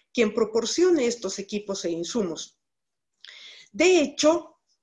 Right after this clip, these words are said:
esa es la situación que ahora mismo estamos viendo, ¿no? En el sector privado e incluso en el sector público.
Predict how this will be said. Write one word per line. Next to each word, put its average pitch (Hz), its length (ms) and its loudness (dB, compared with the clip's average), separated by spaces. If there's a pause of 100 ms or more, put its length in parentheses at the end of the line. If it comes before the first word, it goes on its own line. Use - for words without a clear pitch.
(120)
esa 359 240 6
es 294 80 2
la 240 120 4
situación 233 540 -2
que 226 120 2
ahora 214 220 2
mismo 220 260 -2
estamos 190 420 -2
viendo, 220 460 -2
¿no? 220 360 -4
En 180 200 -2
el 170 140 -6
sector 220 400 -6
privado 208 600 -2
e 185 120 0
incluso 233 520 -2
en 185 100 -2
el 156 100 -8
sector 185 420 -8
público. 294 540 -4